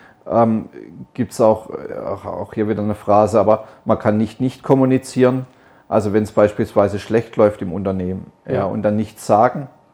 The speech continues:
Speaker 1: ja, ist, ist ganz arg schlecht, weil das natürlich die Leute dann auch merken.
Speaker 2: Ja.
Speaker 1: Ja,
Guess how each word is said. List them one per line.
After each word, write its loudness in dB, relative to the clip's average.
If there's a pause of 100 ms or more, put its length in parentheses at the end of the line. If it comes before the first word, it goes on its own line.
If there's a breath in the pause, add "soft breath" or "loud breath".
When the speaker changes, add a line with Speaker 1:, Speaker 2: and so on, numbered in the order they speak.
(160)
Speaker 1:
ja, -2
ist, -4
ist -10
ganz 0
arg 0
schlecht, -4
weil 2
das -4
natürlich -4
die -10
Leute 0
dann 0
auch -4
merken. 0 (240 loud breath)
Speaker 2:
Ja. -6 (100)
Speaker 1:
Ja, 0